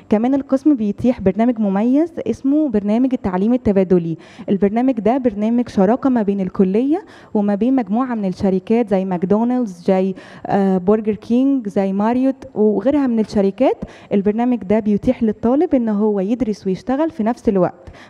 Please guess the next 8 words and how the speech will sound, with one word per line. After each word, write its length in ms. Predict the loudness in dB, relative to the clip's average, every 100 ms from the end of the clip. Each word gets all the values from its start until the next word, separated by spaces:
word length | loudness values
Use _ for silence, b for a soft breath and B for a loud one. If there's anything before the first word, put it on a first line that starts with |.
| 0
بيدرس 400 | 0 2 0 0
يوم 120 | 2
واحد 280 | 2 0 -2
في 80 | -4
الأسبوع 520 | -4 -2 2 2 0 B B 0
وبيشتغل 580 | 0 0 -2 -2 -2
بقية 320 | -2 -2 0 0
الأيام. 680 | -2 0 -2 0 0 0